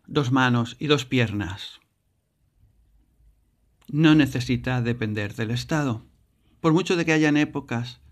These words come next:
como expliqué en el vídeo de, de escaleras y serpientes, hay épocas que son más bajas y otras épocas que son más altas. Hay primavera,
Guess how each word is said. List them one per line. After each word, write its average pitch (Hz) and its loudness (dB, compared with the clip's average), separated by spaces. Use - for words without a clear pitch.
como 123 2
expliqué 127 0
en 139 -2
el 127 2
vídeo 139 4
de, 113 0
de - -4
escaleras 143 2
y 139 -4
serpientes, 123 -2
hay 135 2
épocas 131 0
que - -12
son 131 -2
más 123 0
bajas 131 -4
y - -8
otras 123 -8
épocas 120 -6
que 123 -12
son 123 -4
más 120 -2
altas. 123 -8
Hay 139 -2
primavera, 123 0